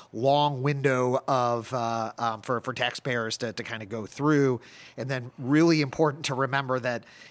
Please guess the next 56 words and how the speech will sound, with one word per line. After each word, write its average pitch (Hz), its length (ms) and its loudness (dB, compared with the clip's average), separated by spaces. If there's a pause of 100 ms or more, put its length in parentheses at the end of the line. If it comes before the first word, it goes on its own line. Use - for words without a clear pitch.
it 120 120 -6
is, 147 240 4
the 131 100 4
O 151 140 6
E 156 60 4
C 143 160 2
D 139 100 2
has 135 100 0
said 135 160 2
it's 113 160 -4
their 131 160 0
intention 127 680 -2
to 113 240 -2
import 143 480 0
these 135 400 -2
into 139 320 -2
the 117 200 -6
overall 120 600 0
model 131 500 2
rules. 117 680 0 (380)
Um, 123 260 -6
my 120 200 0
hope 175 400 4
is, 135 320 4
is 123 140 -2
that 127 160 -2
they 123 120 -4
may 135 220 -2
be 131 160 -4
able 123 200 -4
to 117 340 -4 (280)
iron 135 320 2
out 127 240 -2
some 131 200 0
of 110 120 -6
these 110 240 -6
wrinkles 120 800 0
before 123 360 -2
transposing 123 640 -4
these 120 200 -4
into 110 160 -8
the 95 100 -14
globe 151 320 2
rules, 117 320 0
and 107 160 -10
frankly, 120 240 -6
hopefully 113 320 -6
maybe 107 220 -10
fixing 120 340 -8
some 120 160 -4
of 113 80 -10
these 113 140 -6
for 104 100 -12
transitional 104 580 -6
safe 127 300 -4
harbor 113 500 0